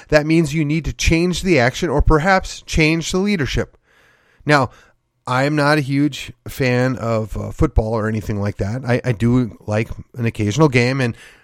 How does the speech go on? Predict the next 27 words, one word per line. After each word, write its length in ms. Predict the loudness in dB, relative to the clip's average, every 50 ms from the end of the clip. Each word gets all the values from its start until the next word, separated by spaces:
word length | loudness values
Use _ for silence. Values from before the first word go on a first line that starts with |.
| _ _
you 160 | -6 0 4 4
know, 80 | 6
I 100 | 6 6
root 220 | 8 8 8 8 8
for 140 | 6 2
the 80 | 4 6
Packers, 480 | 8 8 8 8 6 4 2 0 2 0
especially 500 | 0 4 4 4 4 4 0 -2 -2 0
now 200 | 0 0 0 2
that 160 | 2 2 2
I 80 | 4
live 180 | 2 2 0 0
in 80 | 0 0
the 80 | 0
belly 300 | 2 2 2 2 2 2
of 80 | 2 0
the 60 | 2
beast, 460 | 2 2 2 2 -2 -2 -4 -4 -6 -10 _ _ -14 -8
right? 320 | -4 -2 0 0 -2 -4 _ _ _ _ _ _ _ _ _ _ _ _ _ _ _ _ _ _ _ _ _ _ _ _ _
Dallas. 500 | -8 -6 -4 -2 -2 -4 -6 -8 -12 -20 _ -20 _ _ -10
I'm 80 | -10 -8
sorry, 300 | -6 -6 -6 -4 -6 -6
I 20 |
just 160 | -8 -10 -8
gotta 220 | -6 -6 -4 -4 -6
go 180 | -8 -8 -8
there. 160 | -6 -8 -10